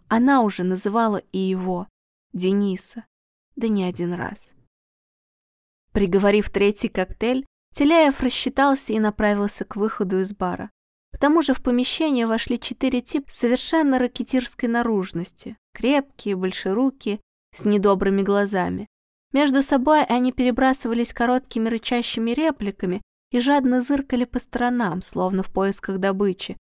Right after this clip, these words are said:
которую можно от души избить или изнасиловать. Ладно, если они пришли просто выпить и закусить, но в последнее время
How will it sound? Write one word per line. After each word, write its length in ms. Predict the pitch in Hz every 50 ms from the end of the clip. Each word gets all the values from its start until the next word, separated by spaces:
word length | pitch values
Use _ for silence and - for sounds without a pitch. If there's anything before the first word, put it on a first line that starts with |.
| _ -
которую 380 | 196 190 - 202 196 196 196
можно 420 | 196 220 262 285 277 269 262 - -
от 180 | - 180 175
души 380 | 180 185 180 - - 185 185 185
избить 380 | 185 190 - 247 254 - - -
или 220 | - 202 202 196 196
изнасиловать. 840 | 180 185 175 185 185 - - - 180 170 165 160 - - - - _ _ _ _ _ _ _ _ _ _ -
Ладно, 300 | 285 330 339 330 285 285
если 320 | 277 262 262 254 - 247
они 260 | 226 233 233 247 254
пришли 380 | 240 - 233 226 - - - 233
просто 420 | - - 233 233 226 - - 226
выпить 400 | 220 240 277 277 277 - - - -
и 80 | 220
закусить, 720 | 220 220 220 - - 226 226 - - - 196 - - - - _ _ _ _ _
но 80 | - 202
в 60 | -
последнее 600 | - 202 185 - - 190 196 190 185 185 190 185
время 440 | 190 208 233 262 269 254 220 190